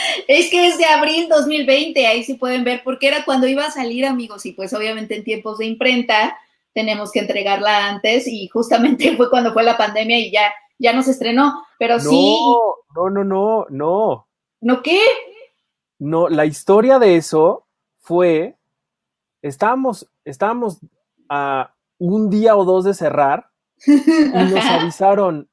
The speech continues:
Speaker 2: "Black Widow se pospone", fue el primer gran, eh, el, el primer gran retraso de, de,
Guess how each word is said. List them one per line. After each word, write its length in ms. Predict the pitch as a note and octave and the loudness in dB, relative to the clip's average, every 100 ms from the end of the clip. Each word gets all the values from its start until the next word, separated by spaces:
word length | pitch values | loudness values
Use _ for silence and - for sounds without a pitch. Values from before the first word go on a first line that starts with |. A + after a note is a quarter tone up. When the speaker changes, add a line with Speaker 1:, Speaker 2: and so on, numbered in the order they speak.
| _ - | _ -12
Speaker 2:
"Black 400 | C3+ G3+ A3 A3+ | 0 2 2 -2
Widow 300 | A3+ G#3+ A3 | -2 0 -2
se 180 | - F#3 | -4 -6
pospone", 560 | D3 C3+ - F3+ G#3 | -6 -8 -4 -2 -2
fue 160 | - G3+ | 0 0
el 80 | G#3 | 0
primer 520 | B3 G#3+ G#3 A3 A3 | -2 -2 0 0 0
gran, 500 | G#3 G#3 G3+ G#3 F#3+ - | -2 -2 -2 -4 -8 -14
eh, 300 | F#3 F3 D#3 | -12 -8 -8
el, 160 | D3 C#3+ | -8 -8
el 300 | D3+ D3 C#3+ | -6 -4 -6
primer 340 | D#3 D#3 F3+ F#3 | -6 -4 -2 0
gran 560 | F#3 F#3+ F#3+ F#3+ F#3 | 0 0 0 -2 -2
retraso 560 | D#3 D3 E3 E3 D#3+ F3+ | -2 -2 0 0 0 2
de, 240 | E3 C3+ | 2 2
de, 200 | A#2+ C3 | 0 -4